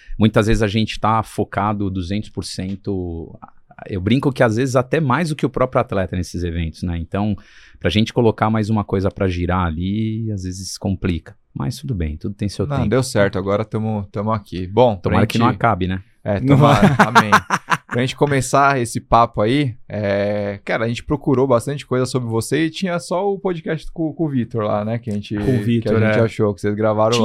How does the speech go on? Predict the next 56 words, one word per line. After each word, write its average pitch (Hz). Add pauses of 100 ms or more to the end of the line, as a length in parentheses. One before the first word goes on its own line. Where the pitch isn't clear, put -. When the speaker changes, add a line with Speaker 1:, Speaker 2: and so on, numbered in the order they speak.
Speaker 2:
lá. 104
Speaker 3:
um 214
sozinho, 156
não, 185
mas 160
tinha 190
um 196
sozinho, 165 (160)
ah, 123
do 113
Ronaldo, 113
e 151
tinha -
um 156
com 190
o -
Wagner. 110
Speaker 1:
Isso, 90
Speaker 3:
Tinham 127
Speaker 1:
isso 143
aí. -
Speaker 3:
dois. 107
Speaker 2:
Isso, 127
Speaker 1:
Ah, 98
isso 110
Speaker 2:
isso, 101
Speaker 1:
aí. 104
Speaker 2:
isso. -
Speaker 1:
Ah. 90
Speaker 2:
Mas, 123
pô, 160
conta 156
um 185
pouquinho 156
da, 143
da 123
sua 139
história, 127
então, 107
pra 104
gente, 104
desde 131
pequenininho 120
lá, 120
Speaker 1:
Ah, -
Speaker 2:
como -
é 117
que 127
era 127
o 117
Speaker 1:
legal. 110
Speaker 2:
pequenino 139
Ronaldo? 107
Speaker 3:
<laughs> 110
Ronaldinho. 110
Speaker 2:
Ronaldinho. 123